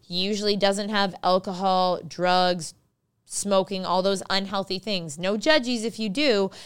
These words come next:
but most people who I know who have a really healthy mind, state of mind at this point usually don't have a lot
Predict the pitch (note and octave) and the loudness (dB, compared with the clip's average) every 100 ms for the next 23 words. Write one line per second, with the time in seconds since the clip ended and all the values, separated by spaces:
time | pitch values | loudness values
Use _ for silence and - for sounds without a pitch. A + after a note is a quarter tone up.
0 | - - G3 F#3+ G#3 A#3+ C#4 B3+ B3 A#3+ | -14 -2 0 4 4 4 -2 -2 0 2
1 | A#3 G#3+ G3+ G3 G#3+ A3 G3+ G3 F3+ F3 | 2 0 2 2 2 2 2 4 2 2
2 | E3 F#3 G3+ G3+ G3+ G3+ F#3 E3+ F3 F#3 | 2 2 2 2 -2 -2 -4 -2 -2 -2
3 | F#3 _ _ - G3+ G3 F#3 F3 E3+ F#3 | -6 _ _ -2 0 2 0 0 0 0
4 | F#3+ G3 - G#3 G3 A#3 C4 - - - | -2 -4 -4 -4 -2 -2 -6 -12 -20 -14
5 | F3+ G3+ A#3 A#3 A3+ G#3 G#3+ F#3 F3 E3+ | -4 0 0 2 2 2 0 -2 -2 0
6 | E3 E3+ | 2 0